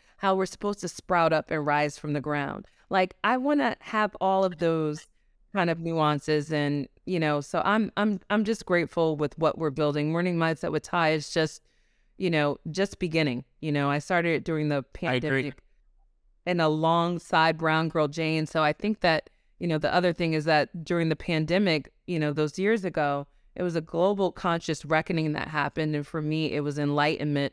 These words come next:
Speaker 1: around what really matters, you know, what really matters.
Speaker 2: Agree.
Speaker 1: And, and so I haven't even shared with you all of the stories of the pandemic that, that really shaped me.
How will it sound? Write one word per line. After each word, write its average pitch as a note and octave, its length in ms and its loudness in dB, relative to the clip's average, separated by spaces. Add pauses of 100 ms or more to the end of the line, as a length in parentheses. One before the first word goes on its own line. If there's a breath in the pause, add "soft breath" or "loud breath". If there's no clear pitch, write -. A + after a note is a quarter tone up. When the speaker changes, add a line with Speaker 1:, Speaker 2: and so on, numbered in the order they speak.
Speaker 1:
around C#3 600 0 (840)
what E3 340 2
really D#3 240 2
matters, C#3+ 580 0 (480)
you D3 140 -4
know, C#3 220 0
what C#3 420 2
really C#3 280 -2
matters. C#3+ 360 -6
Speaker 2:
Agree. B2+ 180 0
Speaker 1:
And, D3+ 160 0 (120)
and D3 260 -4 (280)
so - 140 0
I G#3 60 4
haven't G#3+ 240 2
even D#3+ 240 -4 (100)
shared F#3+ 300 0
with D#3+ 160 -4
you D3+ 160 -4
all E3 240 6
of D3+ 100 -2
the D3 80 0
stories C3 500 -2
of C3 160 -2
the C3 80 -4
pandemic B2+ 680 -2 (440)
that, C#3+ 380 2 (240)
that D#3 260 0
really D3 300 0
shaped - 640 -4 (720)
me. C#3+ 380 -4